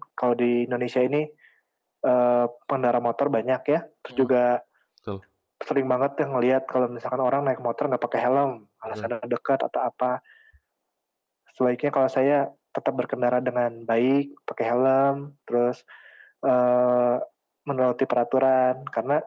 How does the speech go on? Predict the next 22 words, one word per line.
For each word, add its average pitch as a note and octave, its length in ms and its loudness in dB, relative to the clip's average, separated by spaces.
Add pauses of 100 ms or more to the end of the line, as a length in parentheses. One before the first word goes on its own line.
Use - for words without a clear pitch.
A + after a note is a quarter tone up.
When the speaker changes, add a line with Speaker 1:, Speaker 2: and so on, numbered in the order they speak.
(680)
Speaker 1:
ya B2 320 2 (480)
sekecil C#3 400 0
apapun E3+ 800 -2
pengaruhnya C3 480 -2
pada C3 240 2
otak, C3+ 320 -2 (320)
itu C3+ 80 -2
berbahaya A#2+ 480 0
buat A2 160 -10
kita, - 400 -16 (240)
gitu. - 460 -20 (760)
Jadi, C3+ 240 4
Speaker 2:
Ya. C#3+ 40 -2 (520)
Speaker 1:
karena C3 240 0 (240)
kadang D3 240 0
ada C#3 160 2
yang C3 160 2
bilang C3+ 320 2
kan C#3+ 160 0
mitos-mitos C3 560 -4
juga B2+ 240 0
nih, A#2 320 -12